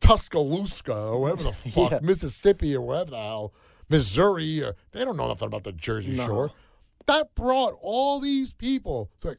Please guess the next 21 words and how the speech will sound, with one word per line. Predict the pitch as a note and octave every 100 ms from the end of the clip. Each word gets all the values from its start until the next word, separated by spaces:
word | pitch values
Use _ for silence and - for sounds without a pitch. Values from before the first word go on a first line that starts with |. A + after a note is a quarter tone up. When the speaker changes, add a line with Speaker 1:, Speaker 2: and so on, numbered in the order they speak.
| -
Speaker 1:
"Oh, | D#3
I |
wanna | D3 D3
go | D3
to |
Seaside | A#2 D#3+ C#3 A#2+ B2
Heights. | C#3 G#2 - - - -
I | D#3+
wanna | E3+
go | E3 E3+
to | C3+
the |
Shore | G#2+ - G3+ F3 E3
Store. | - G#2 F2 D2 - _ -
I | D#3+
wanna | F3 E3
Speaker 2:
The | E3+
Speaker 1:
go | A3
Speaker 2:
Shore | F3
Speaker 1:
see, | G3 E3+
Speaker 2:
Store. | A#2+